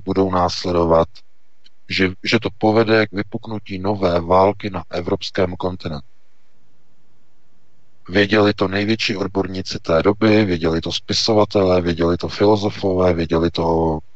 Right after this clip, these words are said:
političtí, vojenští analytici, věděli, že válka je nevyhnutelná.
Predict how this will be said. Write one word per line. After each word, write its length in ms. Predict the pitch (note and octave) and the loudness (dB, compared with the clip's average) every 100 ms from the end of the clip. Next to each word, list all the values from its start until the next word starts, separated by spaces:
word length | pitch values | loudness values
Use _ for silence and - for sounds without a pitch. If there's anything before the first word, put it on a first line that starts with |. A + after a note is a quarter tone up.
| - - | -16 -6
političtí, 640 | - G#2 A2+ G#2+ - G2+ F#2+ | 4 4 4 2 -2 -2 2
vojenští 500 | F2 G2 G#2 - F#2+ | 4 4 2 -2 0
analytici, 720 | F#2 F#2+ F#2 - - G2+ F#2 | 4 2 2 -4 -4 -2 -2
věděli, 640 | E2 G#2+ G#2 F#2+ F2 E2 - - - - | 2 4 4 4 4 2 -2 -10 -10 -2
že 140 | F#2 | -2
válka 560 | F2 G2+ G#2+ G#2 G#2+ G#2+ | 2 4 4 4 2 0
je 200 | A2 G2+ | -2 -2
nevyhnutelná. 840 | G2 F#2 E2 D2+ D2+ - C#2 C2+ | -2 -4 -4 -6 -10 -12 -12 -14